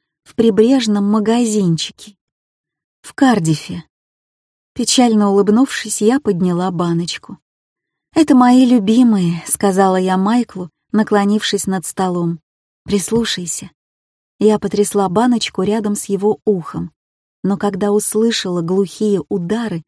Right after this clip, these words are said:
вместо привычного звонкого стука деревянных спичек о стекло, улыбка сползла с моего лица. Опустившись на своё место, я сказала: "Похоже, они теперь звучат по-другому".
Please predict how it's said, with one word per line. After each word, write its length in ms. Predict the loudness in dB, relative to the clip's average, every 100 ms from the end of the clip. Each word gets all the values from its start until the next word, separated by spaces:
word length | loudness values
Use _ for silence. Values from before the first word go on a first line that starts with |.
| _ _
вместо 460 | 0 0 0 -4
привычного 680 | 0 2 2 0 -4 -2 -2
звонкого 600 | -2 0 0 0 -4 -4
стука 440 | -4 -2 -2 0 -2
деревянных 640 | 0 2 2 2 -4 -6
спичек 540 | -8 -4 -4 -4 -6
о 40 | -8
стекло, 520 | -6 -6 -2 -2 -4 _ _ _ _ _ _ _
улыбка 500 | -2 2 2 0 -6
сползла 680 | -6 -4 -2 -2 0 0 0
с 140 | -4
моего 340 | -4 -4 -2 -4
лица. 560 | -6 -8 -10 -10 -10 -12 _ _ _ _ _ _ _ _
Опустившись 720 | -4 0 0 0 -2 -2 -4
на 120 | -4 -4
своё 340 | -4 -4 -2
место, 400 | -2 -2 -4 -6
я 180 | -6 -6
сказала: 600 | -6 -6 -4 -2 -4 -8 _ _ _ _ _ _ _ -6
"Похоже, 500 | -6 4 4 4 4
они 360 | 2 4 4
теперь 380 | 2 0 -2 -2
звучат 640 | 0 0 0 0 -2 -4 -4
по-другому". 800 | -2 2 0 0 0 0 -2